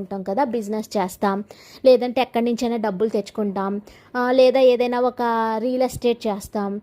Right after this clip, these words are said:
అలా ఏదైనా డబ్బుకి సంబంధించి అంటే ఫైనాన్షియల్‌గా మీరు ఏదైనా బయట వర్క్ కోసం వెళ్తున్నప్పుడు మీరు ఏం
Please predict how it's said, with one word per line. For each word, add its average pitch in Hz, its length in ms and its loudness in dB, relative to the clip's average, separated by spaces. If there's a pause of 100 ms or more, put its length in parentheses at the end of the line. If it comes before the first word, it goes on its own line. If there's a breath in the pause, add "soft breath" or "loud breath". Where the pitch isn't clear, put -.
(280 loud breath)
అలా 285 220 4 (200)
ఏదైనా 320 380 4
డబ్బుకి 233 640 -2
సంబంధించి 247 840 -2
అంటే 330 180 0
ఫైనాన్షియల్‌గా 269 1040 -2 (400 soft breath)
మీరు 277 180 4
ఏదైనా 262 560 4 (340 soft breath)
బయట 262 400 4
వర్క్ 254 500 -2 (140)
కోసం 285 360 0
వెళ్తున్నప్పుడు 247 800 0 (360 soft breath)
మీరు 302 160 6
ఏం 262 220 4